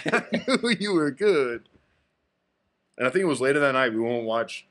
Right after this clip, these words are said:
uh, Forgetting Last Friday play. Noogie was with them.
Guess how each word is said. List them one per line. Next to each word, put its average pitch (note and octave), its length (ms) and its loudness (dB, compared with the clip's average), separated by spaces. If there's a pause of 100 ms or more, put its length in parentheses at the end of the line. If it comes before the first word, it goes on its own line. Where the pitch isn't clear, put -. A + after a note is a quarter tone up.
(120)
uh, G#2 480 -4
Forgetting A#2+ 320 -4
Last A#2+ 240 2
Friday G#2+ 260 0
play. F#2+ 320 -8 (520)
Noogie C3 300 0
was A#2 160 -2
with G#2+ 160 -4
them. G2 240 -12